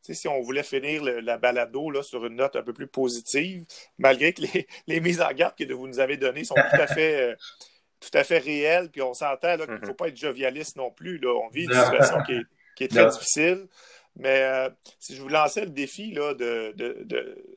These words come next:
Speaker 1: de terminer sur une note positive, qu'est-ce que vous me diriez ?
Speaker 2: Ben, je dirais que on, on, on voit la lumière au-, commencer à émerger au bout du tunnel. Euh, il y a,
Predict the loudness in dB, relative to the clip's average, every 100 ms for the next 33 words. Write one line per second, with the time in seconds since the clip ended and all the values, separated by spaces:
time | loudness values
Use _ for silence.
0 | -20 -20 -20 _ -6 0 2 2 0 0
1 | 2 0 0 -2 -2 -6 -4 -4 -4 -4
2 | -4 -2 -2 -4 -6 -6 -4 -6 -8 _
3 | _ 4 4 0 -6 2 4 4 2 2
4 | 4 2 0 -4 -12 _ _ _ _ _
5 | _ _ _ -10 2 4 6 6 6 6
6 | 8 8 6 4 4 4 -2 0 2 0
7 | -2 -2 2 4 2 0 0 -2 -2 -6
8 | -6 -10 -14 -6 -4 -6 -10 _ _ _
9 | _ _ 0 4 6 6 4 0 -8 -12
10 | -12 -14 -16 -20 _ _ 0